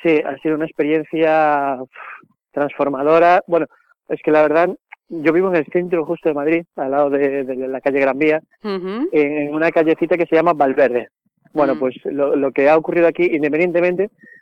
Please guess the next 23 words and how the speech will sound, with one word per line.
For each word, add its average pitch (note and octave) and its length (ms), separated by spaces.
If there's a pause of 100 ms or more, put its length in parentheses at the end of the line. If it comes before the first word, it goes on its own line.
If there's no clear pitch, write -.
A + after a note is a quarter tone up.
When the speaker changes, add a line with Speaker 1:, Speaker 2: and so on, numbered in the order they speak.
(120)
Speaker 1:
de C#3+ 100
todo D#3 160
lo E3 80
que E3 80
me E3 80
haya D#3+ 120
aportado D#3 460
esto D#3 240
a D#3+ 60
nivel C#3+ 220
introspectivo, C#3+ 880 (240)
escritura C#3+ 460
de C#3 80
nuevos C#3+ 260
libros, C#3+ 600 (220)
meterme C#3 400
en C3+ 140
proyectos C#3 640 (460)
y C3+ 80
demás C#3 340
desde C3 220
mi C3 120
casa, E3 320